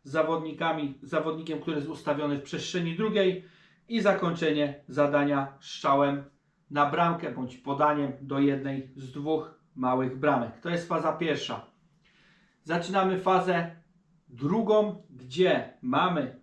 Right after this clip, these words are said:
ustawionych zawodników neutralnych w bocznym sektorze boiska.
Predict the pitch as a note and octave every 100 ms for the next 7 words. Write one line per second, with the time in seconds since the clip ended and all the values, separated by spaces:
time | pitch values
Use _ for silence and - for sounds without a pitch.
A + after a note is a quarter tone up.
0 | - D#3 D#3 - D3+ C#3 E3+ D3+ B2 B2
1 | D#3 E3 D3+ E3 F3 D3 - - - C#3
2 | D#3+ F#3+ F#3 F3+ E3 D3 C#3 D3 D#3+ -
3 | _ _ _ _ - B2+ D#3 E3+ F3+ F3+
4 | - - E3+ C#3+ C#3+ D#3 D3 B2+ - F2+